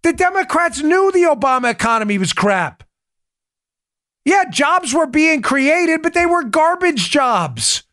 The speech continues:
They weren't full-time jobs you can feed your family on. They acknowledged that.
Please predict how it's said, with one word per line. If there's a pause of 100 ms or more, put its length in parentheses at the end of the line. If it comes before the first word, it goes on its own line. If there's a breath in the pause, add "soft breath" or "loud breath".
(240)
They
weren't
full-time
jobs
you
can
feed
your
family
on. (640)
They
acknowledged
that.